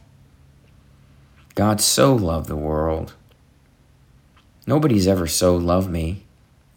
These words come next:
that they would give their life for me. I've personalized this. I've made it.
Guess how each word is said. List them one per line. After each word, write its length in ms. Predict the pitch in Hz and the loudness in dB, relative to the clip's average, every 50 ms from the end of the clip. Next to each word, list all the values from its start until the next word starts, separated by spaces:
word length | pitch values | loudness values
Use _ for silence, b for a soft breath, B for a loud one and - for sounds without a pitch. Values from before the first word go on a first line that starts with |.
| _ _ _ _ _ _ _ _ _ _ _ _ _ _ _ _ _ _ _ - - | _ _ _ _ _ _ _ _ _ _ _ _ _ _ _ _ _ _ _ -12 -12
that 140 | 82 - | -10 -2
they 80 | - 104 | 0 2
would 160 | 95 87 78 | 2 2 2
give 220 | 73 92 101 92 92 | 0 0 0 2 0
their 120 | 90 82 | 0 -2
life 320 | 80 82 82 92 104 101 | 0 0 0 0 0 -2
for 200 | 101 - - 80 | -4 -6 -6 -6
me. 380 | 80 82 82 90 104 117 107 - _ - _ _ _ _ _ _ _ _ _ _ _ _ _ _ _ _ _ _ _ _ _ _ _ _ _ _ _ _ _ _ _ _ _ _ _ - - - | -4 -2 -2 -2 -2 -4 -6 -10 _ -20 _ _ _ _ _ _ _ _ _ _ _ _ _ _ _ _ _ _ _ _ _ _ _ _ _ _ _ _ _ _ _ _ _ _ _ -12 -4 -2
I've 200 | - 87 - - | -2 -2 -2 -2
personalized 840 | - 101 107 113 - - 95 82 76 78 80 78 76 78 76 80 | 0 0 0 0 0 -2 0 -2 -2 -2 -2 -2 -4 -4 -4 -4
this. 240 | 76 76 - - - | -4 -4 -4 -4 -2
I've 200 | 95 98 95 95 | -2 -4 -2 -2
made 260 | 90 92 95 95 92 | 0 0 0 0 0
it. 320 | 87 71 - - - - | 0 -2 -4 -8 -14 -20